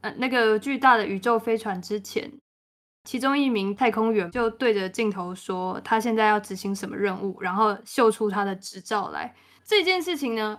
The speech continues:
看似无关紧要，可在他秀出执照的时候，你就会看到他那个小皮夹下面有一张全家福。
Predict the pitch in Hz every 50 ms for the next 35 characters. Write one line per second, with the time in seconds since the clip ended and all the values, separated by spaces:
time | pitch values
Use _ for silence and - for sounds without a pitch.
0 | - _ - 294 269 269 - 254 220 196 214 214 214 214 - - - 185 196 196
1 | 196 214 - - 247 262 302 294 277 269 247 247 277 285 285 277 277 - - 311
2 | 277 - 247 262 - - 202 202 202 240 220 202 196 190 - - 185 190 202 214
3 | 208 196 190 220 262 262 285 285 269 262 262 247 233 240 - - - _ - -
4 | 254 254 262 262 254 - 196 180 180 - 202 196 196 202 185 185 185 185 - -
5 | _ - - - 247 226 233 233 220 208 190 180 - - - - - - - 208
6 | 190 185 190 196 208 - _ _ _ _ _ _ _ - - 180 180 175 196 180
7 | 180 190 190 - -